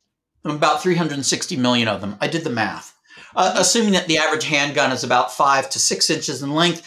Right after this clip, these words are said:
Speaker 1: and the average rifle is about, like, you know, two and a half feet. Um, I put, I just put all that together,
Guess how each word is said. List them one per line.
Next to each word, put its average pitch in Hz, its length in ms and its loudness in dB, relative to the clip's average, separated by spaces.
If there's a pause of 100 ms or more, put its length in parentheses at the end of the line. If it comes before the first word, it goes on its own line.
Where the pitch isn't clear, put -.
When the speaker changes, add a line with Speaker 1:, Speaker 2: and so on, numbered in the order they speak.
(220)
Speaker 1:
and 208 120 0
the 214 60 2
average 196 340 2
rifle 147 440 2
is 135 120 0
about, 135 320 2
like, 135 240 2
you 160 60 -4
know, 135 280 2
two 160 120 -2
and 143 100 0
a - 20 0
half 127 200 -2
feet. 151 320 0 (400)
Um, 175 360 2 (400)
I 180 180 2
put, 233 120 2
I 175 140 2
just 196 200 0
put 254 100 2
all 220 140 4
that 196 100 0
together, 139 560 2